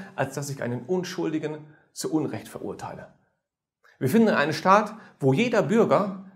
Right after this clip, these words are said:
den obersten Staatschef vor ein Gericht bringen konnte und er hat sein Recht bekommen.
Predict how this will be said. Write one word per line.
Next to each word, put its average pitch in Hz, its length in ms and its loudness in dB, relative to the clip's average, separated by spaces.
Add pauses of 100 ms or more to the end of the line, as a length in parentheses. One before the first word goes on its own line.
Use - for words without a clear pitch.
den 143 140 -2
obersten 196 440 -4
Staatschef 180 500 -4
vor 156 160 0
ein 143 100 -2
Gericht 180 300 -2
bringen 147 200 -2
konnte 175 220 0
und 151 80 -2
er 151 60 4
hat 156 100 2
sein 143 100 6
Recht 143 220 0
bekommen. - 320 -10